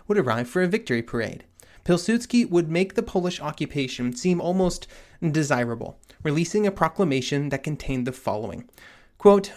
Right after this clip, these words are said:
"I wish to create an opportunity for settling your nationality problems and religious affairs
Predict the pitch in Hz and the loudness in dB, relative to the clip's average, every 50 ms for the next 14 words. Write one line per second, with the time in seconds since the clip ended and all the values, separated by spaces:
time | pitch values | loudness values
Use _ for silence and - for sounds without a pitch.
0 | - - 165 170 202 262 269 - - - - - - 202 196 190 190 190 175 170 | -6 0 2 4 4 4 2 2 -2 -6 -6 0 4 4 6 6 6 4 4 0
1 | - 180 - - - 208 156 123 123 123 123 123 170 160 - - 175 170 185 190 | 0 -4 -2 -2 0 2 2 4 2 0 0 -2 -4 -4 -2 0 0 2 4 4
2 | 190 196 196 190 160 143 139 135 120 131 135 - - 160 135 120 117 120 123 127 | 4 4 4 2 2 2 2 2 2 0 0 -4 -4 -2 0 0 2 0 0 -2
3 | 135 135 - 170 170 165 - 113 98 113 - 135 127 131 135 135 151 135 123 123 | -4 -2 0 2 2 2 2 -2 -6 -4 -4 -2 -2 -2 -2 -2 -2 0 0 -2
4 | 123 147 147 - 180 175 - 107 104 104 113 120 - | -2 -2 -4 -6 -8 -6 -4 -4 -4 -4 -6 -8 -10